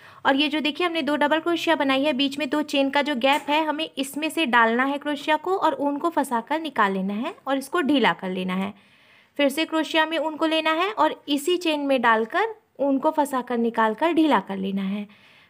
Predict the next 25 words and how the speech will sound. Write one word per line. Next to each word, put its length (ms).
दो 180
बार 200
हमने 220
निकाला, 420
ऐसे 380
ही 180
हम 160
पांच 400
बार 140
निकालेंगे। 540
देखिए 220
हम 80
इसको 180
बिल्कुल 340
ढीला 320
रखना 300
है, 180
जिससे 240
कि 120
हमारी 360
डिज़ाइन 380
सुंदर 360
बनती 400
है। 120
चार 520